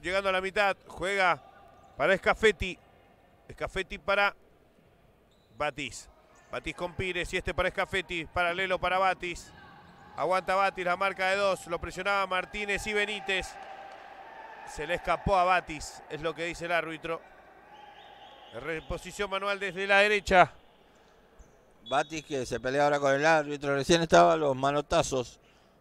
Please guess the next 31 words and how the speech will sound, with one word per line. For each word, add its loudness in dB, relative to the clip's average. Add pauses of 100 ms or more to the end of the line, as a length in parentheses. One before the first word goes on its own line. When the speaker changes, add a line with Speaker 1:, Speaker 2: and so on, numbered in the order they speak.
(140)
Speaker 2:
con, 0 (180)
con 2
la 2
gente 2
de 0
Misiones. 2 (400)
Eh, 2 (560)
debe 8
calmarse 6
porque -8 (380)
por 2
ahí 6
tiene, 2 (440)
lo, 4 (120)
lo 6
traiciona 6
el 8
carácter 6
a 4
Gaspar 8
Batis, 6 (400)
gran 6
jugador, 10
pero 8
que -2
debe 2
jugar 6 (500)
pensando 6
solo 10
en 2
jugar. 8